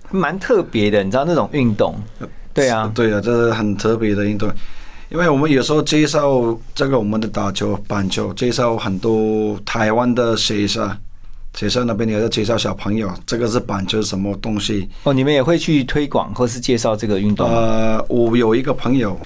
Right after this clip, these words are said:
Speaker 2: 他是在，现在是在桃园那边学校的，
Speaker 1: 嗯。
Speaker 2: 一个教练，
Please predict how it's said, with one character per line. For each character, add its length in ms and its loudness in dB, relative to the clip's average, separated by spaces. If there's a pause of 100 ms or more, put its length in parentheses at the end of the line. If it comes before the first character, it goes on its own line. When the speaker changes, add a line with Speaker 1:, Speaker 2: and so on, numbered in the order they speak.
Speaker 2:
他 140 -2
是 100 -4
在， 220 0
现 120 0
在 160 0
是 140 -2
在 220 2
桃 320 2
园 120 2
那 80 0
边 220 0
学 180 -2
校 200 -4
的， 120 -6 (220)
Speaker 1:
嗯。 340 2 (200)
Speaker 2:
一 80 -4
个 100 -2
教 280 2
练， 220 0